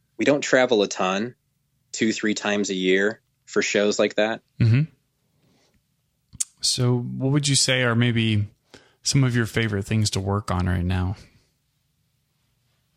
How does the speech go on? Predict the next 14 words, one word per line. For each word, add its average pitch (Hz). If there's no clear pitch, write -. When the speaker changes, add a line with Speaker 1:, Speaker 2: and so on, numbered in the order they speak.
Speaker 1:
Favorite 123
things 117
to 104
work 101
on. 92
Um, 101
since 147
the 107
show, 107
I 101
can't 101
stop 95
thinking 92
about 90